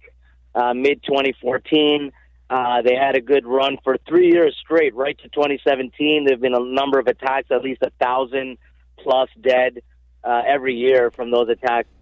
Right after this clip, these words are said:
But it's, it's waning. It's, it's going down. It's like clay. When you smash a ball of clay, the clay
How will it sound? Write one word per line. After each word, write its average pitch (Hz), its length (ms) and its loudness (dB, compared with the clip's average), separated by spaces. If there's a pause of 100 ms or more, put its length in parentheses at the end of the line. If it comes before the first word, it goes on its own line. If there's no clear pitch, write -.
(240)
But 160 140 2
it's, 165 180 2
it's 165 180 -2
waning. 151 520 0
It's, 120 200 -4
it's 131 180 -2
going 147 320 0
down. 143 460 0 (320)
It's - 200 -2
like 175 300 2
clay. 175 400 0
When 123 200 -6
you 131 100 -8 (180)
smash 156 420 -2
a 147 100 2
ball 143 360 0
of 131 120 -8
clay, 160 420 -2 (100)
the 127 100 -4
clay 151 360 0